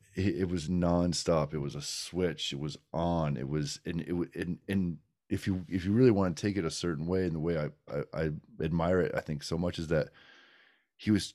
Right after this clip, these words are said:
truly free in moments, and you're actually observing a human being behaving freely, not hurting anybody around them, behaving and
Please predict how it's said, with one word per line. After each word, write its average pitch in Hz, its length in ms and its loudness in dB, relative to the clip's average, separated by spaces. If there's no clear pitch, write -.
truly 123 380 2
free 80 640 -2
in 82 160 -2
moments, 71 600 -4
and 98 100 0
you're 101 100 4
actually 120 380 4
observing 85 680 0
a 80 80 -6
human 92 360 0
being 80 460 -2
behaving 95 920 2
freely, 90 1000 -2
not 90 340 4
hurting 95 360 0
anybody 90 440 0
around 87 440 0
them, 90 300 -2
behaving 92 840 -2
and 76 220 -8